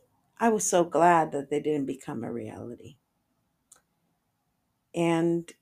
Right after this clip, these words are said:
this is what I mean when I say trust the process. This is what I mean. Muchas veces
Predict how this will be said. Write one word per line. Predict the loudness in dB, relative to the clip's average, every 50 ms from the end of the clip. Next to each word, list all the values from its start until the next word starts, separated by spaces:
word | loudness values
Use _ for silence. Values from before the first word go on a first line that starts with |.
| -14
this | 0 4 6 6 6 6 2
is | 0 0
what | 0 2 2 4 6
I | 6 4 4
mean | 4 2 2 2 2 2 0 -2 -2 -4 -8 -10 -12 -14 -16 -18 -18 -20 -20 -20 _ _ _ _ _ _ _ _ _ _ _ _ _ _ _ _ _ _
when | -16 -14 -12 -12
I | -12 -10 -8
say | -8 -6 -6 -6 -6 -6 -6 -8 -10 -12
trust | -12 -12 -12 -12 -12 -12 -12 -10 -8 -6 -6 -6 -8 -10 -16 _ -20
the | -20 -20 _ _
process. | -20 -20 -20 -20 -18 -16 -16 -16 -16 _ _ -20 -20 -20 -20 -20 -20 -20 -20 -20 _ _ _ _ _ _ _ _ _ _ _ _ _ _ _ _ _ _ _ -12
This | -8 -6 -4 -4 -4
is | -4 -6 -6
what | -6 -6 -6 -6
I | -8 -10
mean. | -10 -12 -16 -18 -20 -20 _ _ _ _ _ _ _ _ _ _ _ _ _ _ _ _ _ _ _ _ _ _ _ _ _ _ _ _ _ _ _ _ _ _ _ _ _ _ -20 -20 -18 -20 -20 -20 -20 _ _ 0
Muchas | 2 4 6 8 8 8 8 6 6
veces | 4 6 6 4 2 0 0 0 -2 -2 -2 -2 -4 -6